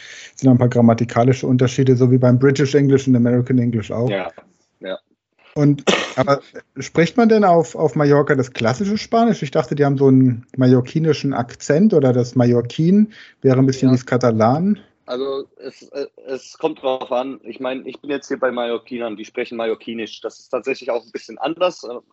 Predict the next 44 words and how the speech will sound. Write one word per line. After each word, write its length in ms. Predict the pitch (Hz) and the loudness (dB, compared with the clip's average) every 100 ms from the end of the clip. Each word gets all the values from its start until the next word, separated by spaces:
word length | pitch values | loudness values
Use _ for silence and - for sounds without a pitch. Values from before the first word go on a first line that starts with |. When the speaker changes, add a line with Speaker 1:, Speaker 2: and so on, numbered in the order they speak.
| _ | _
Speaker 2:
so 180 | 131 | -4
Speaker 1:
Mhm. 140 | 127 123 | -2 -2
Speaker 2:
anstatt 340 | - - 107 | -6 -8 -6
Buenos 280 | 120 120 - | -6 -6 -8
Dias, 280 | 127 135 113 | -2 -2 -2
Bon 260 | 104 117 | -6 -6
Dia 300 | 117 139 139 120 | -6 -6 -6 -8
zum 200 | - 131 | -20 -16
Beispiel. 560 | 123 131 - 131 127 104 | -14 -14 -16 -12 -12 -12
Äh, 240 | 90 113 | -14 -4
Speaker 1:
Ja. 140 | 123 127 _ - | -4 -4 _ -20
Speaker 2:
es 160 | 107 | -16
ist 60 | 120 | -8
auch 160 | 127 135 | -8 -8
im 120 | 117 | -6
Bus 320 | 127 156 - | -6 -6 -8
zum 160 | - 123 | -12 -8
Beispiel, 840 | 127 127 - 135 127 127 123 120 | -6 -6 -10 -20 -18 -10 -8 -8
sind, 320 | - 123 113 - - _ - | -12 -12 -14 -18 -20 _ -14
es 180 | 127 | -14
sind 240 | - 143 151 | -10 -10 -8
die 60 | |
Schreibweise 640 | 135 - 107 - 131 101 98 | -12 -8 -8 -2 -2 -2 -6
hauptsächlich, 440 | 107 - 98 - | -14 -12 -14 -14
die 60 | - | -20
ist 100 | 98 | -16
ein 40 | |
bisschen 220 | 98 - 110 | -14 -12 -12
anders 320 | 98 98 - | -8 -8 -10
ist 100 | - | -14
und 80 | 98 | -10
die 80 | |
Aus-, 380 | 95 113 - - - 87 - | -4 -6 -6 -12 -10 -10 -8
Aussprache. 600 | 110 117 - 117 95 - | -6 -6 -6 -6 -6 -6
Aber 180 | 101 107 | -8 -8
im 140 | 98 | -8
Großen 320 | 95 110 127 113 | -10 -12 -10 -12
und 100 | 98 | -10
Ganzen 380 | 107 131 - | -10 -10 -14
ist 140 | 107 - | -16 -16
es 100 | - | -12
doch 140 | 120 | -10
sehr 240 | - 107 - | -8 -8 -6
ähnlich. 360 | 151 180 180 | -6 -6 -10